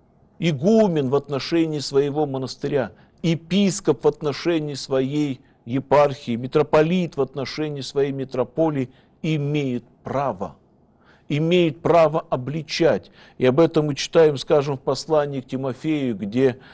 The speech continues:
э, апостол Павел говорит ему о том, что Слово Божье полезно и для обличения людей, и он имеет право обличать, потому что он епископ,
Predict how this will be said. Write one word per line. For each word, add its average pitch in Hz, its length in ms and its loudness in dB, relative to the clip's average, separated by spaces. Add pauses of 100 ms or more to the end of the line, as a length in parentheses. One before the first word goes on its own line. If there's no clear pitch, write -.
(240)
э, 110 540 -2 (840)
апостол 135 480 -2
Павел 143 380 4
говорит 131 500 -2
ему 117 160 -2
о 113 40 -4
том, 143 280 -6
что - 200 -8
Слово 151 440 0
Божье 135 440 -2
полезно 135 640 -2
и 147 260 -8
для 131 200 0
обличения 151 1300 -4 (540)
людей, 131 340 -2
и 139 180 -2
он 139 320 2
имеет 151 800 0
право 147 440 2
обличать, 131 960 -6 (380)
потому 120 380 -4
что - 340 -8
он 131 260 0
епископ, 120 720 -10